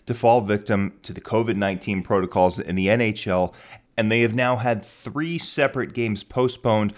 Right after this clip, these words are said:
until later in the season, as Alex Pietrangelo has been added to the covid nineteen protocol list, in addition to three separate coaches from the Vegas Golden Knights. And what an eventful few days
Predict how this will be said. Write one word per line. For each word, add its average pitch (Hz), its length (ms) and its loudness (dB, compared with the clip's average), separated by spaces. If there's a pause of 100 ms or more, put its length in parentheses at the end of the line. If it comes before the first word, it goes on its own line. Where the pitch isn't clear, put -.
(160)
until 107 340 -2
later 104 440 0
in 110 80 -2
the 104 80 -2
season, 98 500 -4 (260)
as - 280 -6
Alex 123 320 0
Pietrangelo 131 840 -2
has 98 140 -2
been 98 180 -4 (100)
added 110 320 -2
to - 120 -10
the 101 80 -4
covid 113 440 0
nineteen 98 480 -2
protocol 127 560 -2
list, 110 280 -6 (260)
in 151 140 -4
addition 117 520 0
to 107 160 -4
three 123 600 -4
separate 113 680 -2
coaches 87 500 -4 (220)
from 107 180 -2
the 107 60 0
Vegas 85 380 -4
Golden 85 320 -8
Knights. - 340 -10 (320)
And 90 260 -2
what 110 320 4
an 104 120 2
eventful 127 880 -2
few 117 260 -8
days 92 420 -4